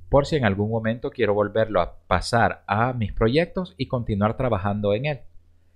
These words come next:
Una de las ventajas que tenemos es que estos archivos, aunque estén en borradores, los podemos seguir compartiendo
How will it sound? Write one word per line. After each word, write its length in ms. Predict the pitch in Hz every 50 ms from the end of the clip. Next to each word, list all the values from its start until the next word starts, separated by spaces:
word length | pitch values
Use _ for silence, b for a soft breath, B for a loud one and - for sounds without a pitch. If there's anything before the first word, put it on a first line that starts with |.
| - - - - -
Una 260 | 110 117 123 151 151
de 100 | 156 151
las 180 | 147 143 -
ventajas 420 | 127 110 104 - 117 113 120 120 -
que 120 | - 131
tenemos 580 | - - 117 120 127 135 147 156 170 165 - -
es 160 | - 110 -
que 220 | - - 123 123 123
estos 280 | 117 - 139 127 -
archivos, 520 | 127 104 - - - 139 127 98 85 - 95
aunque 260 | 87 85 - 90 82
estén 440 | 80 - - - 117 104 90 - - -
en 220 | 95 87 90 90
borradores, 720 | 98 101 107 113 117 120 127 147 175 196 202 - - - - - - - - - - - - - -
los 160 | 123 117 -
podemos 360 | - 113 101 98 104 117 -
seguir 300 | - 131 120 120 120 -
compartiendo 1000 | - 135 123 113 - 101 92 87 - - 117 127 143 160 170 175 180 170 -